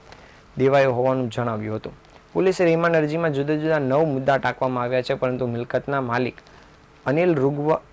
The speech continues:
રૂગટાની સાથેના વ્યવહાર બાબતે કોઈ ઉલ્લેખ કરાયો નથી અને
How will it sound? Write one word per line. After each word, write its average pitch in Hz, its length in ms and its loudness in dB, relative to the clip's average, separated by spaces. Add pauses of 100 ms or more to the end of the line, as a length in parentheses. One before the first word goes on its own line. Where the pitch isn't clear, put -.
(200)
રૂગટાની 151 640 -2
સાથેના 147 520 0
વ્યવહાર 123 400 2
બાબતે 127 420 2
કોઈ 139 260 0
ઉલ્લેખ 120 220 -2
કરાયો 113 260 -4
નથી 120 240 -6
અને 127 80 -6